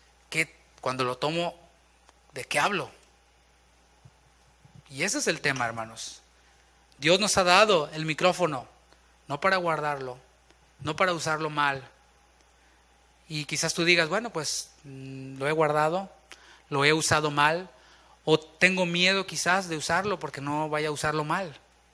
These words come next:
Pues eso me suena a la parábola de los talentos, ¿no? De aquel quien tuvo miedo y escondió el talento.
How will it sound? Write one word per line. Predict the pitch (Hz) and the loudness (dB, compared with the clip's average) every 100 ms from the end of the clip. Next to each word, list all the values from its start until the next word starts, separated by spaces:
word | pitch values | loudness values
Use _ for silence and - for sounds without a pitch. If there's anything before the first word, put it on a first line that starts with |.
| _ _ _ _ - _ | _ _ _ _ -20 _
Pues | - - | -12 -12
eso | - 139 160 | -10 -10 -6
me | 170 | -4
suena | 135 165 185 | -2 0 0
a | |
la | 156 131 | 0 0
parábola | 131 147 156 139 | 0 0 0 -2
de | 131 | -4
los | 123 - | -8 -6
talentos, | 123 185 214 143 | -4 -6 -8 -12
¿no? | 170 214 _ _ - _ - | -12 -18 _ _ -20 _ -10
De | 131 | -4
aquel | 151 | -4
quien | 156 151 | -4 -2
tuvo | 165 165 | 2 2
miedo | 160 170 185 185 | 4 6 6 6
y | |
escondió | 147 - 135 147 | 2 0 -2 -2
el | 165 | -2
talento. | 170 165 185 170 | 0 -2 -2 -4